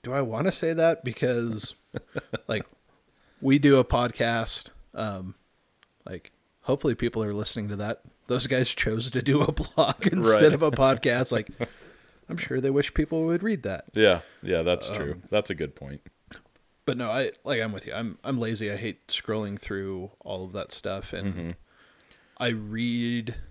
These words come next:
Speaker 1: I read the recipe too fast, and I'm forever, like, missing something that's at the bottom of a paragraph of
Speaker 2: Right.
Speaker 1: directions. So,
Speaker 2: And I'm always, like, going back to it as I'm going through something. Like, maybe I'll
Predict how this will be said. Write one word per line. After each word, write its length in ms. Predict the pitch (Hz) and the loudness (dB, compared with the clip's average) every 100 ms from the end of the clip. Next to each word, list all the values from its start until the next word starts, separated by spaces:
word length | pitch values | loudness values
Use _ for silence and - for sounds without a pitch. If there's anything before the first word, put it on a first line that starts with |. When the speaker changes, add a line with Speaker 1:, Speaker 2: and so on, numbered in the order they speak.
| - - _ _ - | -18 -20 _ _ -10
Speaker 1:
I 60 | |
read 280 | 107 110 139 | -6 -2 0
the 80 | 127 | 0
recipe 420 | 123 123 131 127 | -2 -2 -4 -4
too 220 | 117 127 | -4 -6
fast, 540 | - 104 107 127 - - _ _ _ _ _ | -4 -4 -4 -4 -6 -16 _ _ _ _ _
and 160 | 98 107 | -10 -8
I'm 140 | 104 | -8
forever, 520 | 107 - 107 110 101 98 | -10 -8 -6 -4 -6 -8
like, 320 | 85 78 - _ _ - | -10 -12 -18 _ _ -14
missing 560 | 107 101 110 - 101 | -6 -4 -4 -4 -6
something 440 | 98 113 101 101 98 | -4 -6 -6 -6 -6
that's 240 | 101 95 | -8 -6
at 160 | 107 - | -6 -6
the 60 | |
bottom 360 | 98 104 101 95 | -6 -6 -6 -8
of 120 | 95 | -10
a 60 | 98 | -10
paragraph 640 | - 101 98 85 92 92 | -8 -6 -6 -6 -8 -8
of 140 | 82 92 | -8 -4
Speaker 2:
Right. 180 | 87 87 | 0 2
Speaker 1:
directions. 460 | 76 - 92 92 | 0 -6 -12 -10
So, 260 | - 78 85 - - - | -8 -8 -10 -14 -18 -2
Speaker 2:
And 240 | 127 143 | 4 4
I'm 200 | 110 117 | 6 6
always, 360 | 117 127 120 98 | 8 8 8 6
like, 380 | 101 95 - 92 | 4 4 2 2
going 320 | 113 110 101 | 6 6 4
back 340 | 87 95 95 - | 4 4 4 -2
to 220 | 98 85 | 0 0
it 160 | 73 - | 0 -4
as 220 | - 95 87 | -2 -2 0
I'm 340 | 85 82 80 - | 0 -2 -6 -8
going 280 | 98 95 90 | 2 4 2
through 180 | - 90 | -2 -4
something. 260 | - 92 92 | -4 -4 -4
Like, 140 | 82 | -2
maybe 340 | 101 101 101 | 0 2 4
I'll 320 | 92 90 85 | 6 6 4